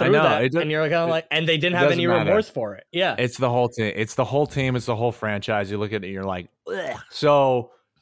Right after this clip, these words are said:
Speaker 1: yay, congrats to the Astros. People in
Speaker 2: Yeah.
Speaker 1: Houston are going crazy. I don't know. Whatever.
Speaker 2: Philly would have been so much better. You would have seen greased
Speaker 1: Philly would have
Speaker 2: pools
Speaker 1: been
Speaker 2: and
Speaker 1: so much better. And, you know, they,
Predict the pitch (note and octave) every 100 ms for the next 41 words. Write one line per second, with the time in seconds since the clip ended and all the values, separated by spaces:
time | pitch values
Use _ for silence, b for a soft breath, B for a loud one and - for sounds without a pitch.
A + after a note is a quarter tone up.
0 | - A2+ A#2+ B2+ B2 A2+ G#2 A2 G#2+ A#2+
1 | A2+ - A#2 A#2 A#2 G#2+ G2+ - G2+ G2
2 | F#2 F2+ E2+ - - - _ _ G#2 G#2+
3 | A#2 A2 A2+ G#2 G#2 G#2 G2 G#2+ G#2+ G#2
4 | G2 F#2+ A2+ G#2 F2+ - _ _ _ _
5 | _ - E3+ C#3 A#2+ G2+ F#2+ - _ _
6 | _ _ - G3 F#3 E3+ D3+ C#3 C#3+ C3
7 | - B2 C3 C3 C3+ C3+ C3 A2 B2+ B2+
8 | - C#3 C3+ C3 B2+ A#2+ B2+ A#2+ - -
9 | - - - - C#3+ C#3 C3 A2+ G#2+ F#2+
10 | - F2+ F2+ - G3 G#3+ G3 G3+ G#3 F3+
11 | F3+ G3+ G3 F#3